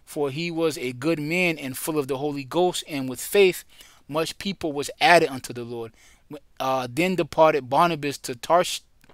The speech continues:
uh, to Taurus to seek Paul. And when he had found him, he had brought him to Antioch. And it came to pass the whole year they assembled themselves with the church and taught much people. And the disciples were called Christians first in Antioch. So it's not a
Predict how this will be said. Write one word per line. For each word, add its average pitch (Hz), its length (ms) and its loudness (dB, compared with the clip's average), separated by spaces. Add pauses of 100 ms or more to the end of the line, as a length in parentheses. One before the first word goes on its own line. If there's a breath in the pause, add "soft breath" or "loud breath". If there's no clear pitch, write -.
(140)
uh, 123 160 -8 (560)
to - 160 -16
Taurus 175 460 0 (340 soft breath)
to 139 100 -10
seek - 340 -4
Paul. 156 380 4 (640 soft breath)
And 143 280 -2
when 151 140 -2
he 156 180 -4
had 147 200 2
found 196 380 4
him, 147 240 -4 (240 soft breath)
he 151 200 -4
had 135 200 -2
brought 151 220 4
him 143 120 -4
to - 160 -12
Antioch. 143 560 -4
And 135 140 -8
it 127 80 -8
came 147 220 -6
to 135 80 -8
pass 165 340 2
the 131 140 -10
whole 143 320 -8
year 165 260 0
they 131 140 -4
assembled 190 480 -4
themselves 147 560 -4
with 135 140 -10
the 127 100 -10
church 185 420 -4 (400 loud breath)
and 127 180 -8
taught 143 280 0
much 131 240 -10
people. 127 400 -8 (280 loud breath)
And 135 160 -4
the 127 60 -6
disciples 151 720 -2 (640 soft breath)
were 131 160 -6
called 151 580 2
Christians 156 560 -2
first 156 400 -4
in 147 160 -10
Antioch. 156 540 -4
So 127 180 -8
it's 123 80 -10
not 143 180 -2
a 113 140 -2